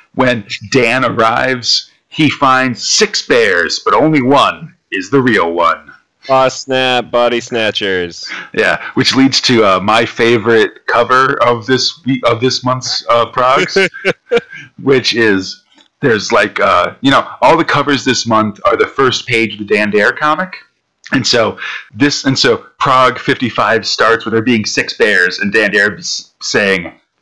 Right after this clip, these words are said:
Speaker 1: "Bear times six, but which ones do I kill?" <laughs> Which, like, the phrasing of that, as opposed to, like, "There's six bears, but which one do,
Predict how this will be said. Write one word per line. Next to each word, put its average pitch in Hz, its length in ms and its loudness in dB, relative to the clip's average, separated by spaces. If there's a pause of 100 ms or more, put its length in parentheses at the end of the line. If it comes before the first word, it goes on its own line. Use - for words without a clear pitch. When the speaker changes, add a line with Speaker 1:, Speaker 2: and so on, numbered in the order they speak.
(140)
Speaker 1:
"Bear 143 560 2
times 139 420 2
six, - 760 -2 (100)
but 165 260 0
which 190 320 0
ones 165 400 4
do 165 260 4
I 139 340 4
kill?" 143 840 2 (300)
<laughs> - 440 -10
Which, - 520 -2 (920)
like, 123 240 0 (140)
the 135 100 -2
phrasing 135 640 0
of 104 160 -2
that, 101 320 2
as 98 120 -2
opposed 107 440 0
to, 120 100 2
like, 92 320 0 (560)
"There's 127 180 2
six - 260 0
bears, 147 500 2
but 117 120 -2
which 143 220 2
one 139 220 2
do, 131 100 -6